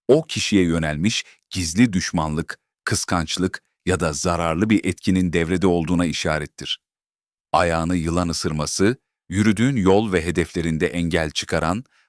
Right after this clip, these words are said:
adımlarını kesmeye çalışan, örtülü bir hasma işaret eder. İbn Sirin ve Nablusi bunu, yolculukta veya geçim alanında zarar ihtimali ve tedbir çağrısı olarak yorumlar.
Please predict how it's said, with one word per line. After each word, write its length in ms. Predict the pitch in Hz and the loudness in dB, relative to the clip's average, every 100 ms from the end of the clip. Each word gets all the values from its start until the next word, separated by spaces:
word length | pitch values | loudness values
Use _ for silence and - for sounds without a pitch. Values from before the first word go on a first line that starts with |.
| _ - | _ -2
adımlarını 540 | 92 90 85 85 82 | 0 2 0 0 -2
kesmeye 420 | - 87 - 80 | -2 -4 -2 -4
çalışan, 540 | - 82 78 90 87 120 _ _ _ | -2 -4 -2 -2 -2 -4 _ _ _
örtülü 460 | 98 101 - 123 156 | 2 2 2 0 4
bir 140 | 113 | 4
hasma 520 | 98 - 85 - 95 78 | 2 0 -2 0 -2 -2
işaret 500 | - 73 65 67 73 | -4 -6 -8 -10 -14
eder. 340 | 67 58 - _ _ _ _ _ _ _ | -14 -14 -16 _ _ _ _ _ _ _
İbn 280 | 107 120 120 | 4 6 6
Sirin 560 | 107 - 98 98 120 120 | 4 4 4 6 4 4
ve 120 | 95 | 2
Nablusi 600 | 92 85 87 82 95 80 | 2 2 0 -2 0 0
bunu, 360 | 90 90 120 - _ _ | 0 2 2 -2 _ _
yolculukta 640 | 87 101 95 104 95 - 98 | 2 2 2 0 0 0 0
veya 220 | 85 78 | 2 0
geçim 380 | 76 80 - 101 | -2 -4 0 0
alanında 600 | 80 80 80 76 87 110 - _ _ | 2 0 -2 -2 0 -2 -6 _ _
zarar 380 | - 85 87 90 | -6 -2 0 0
ihtimali 680 | - - - 82 78 85 98 | -2 -8 -4 -2 0 0 2
ve 240 | 90 85 - _ - | 2 2 -4 _ -4
tedbir 400 | 101 82 90 123 | -2 0 0 0
çağrısı 500 | - 85 76 80 92 | 0 -2 -2 -2 -2
olarak 380 | 80 78 78 82 | 0 -2 -4 -4
yorumlar. 540 | 76 73 67 60 - | -4 -6 -10 -12 -18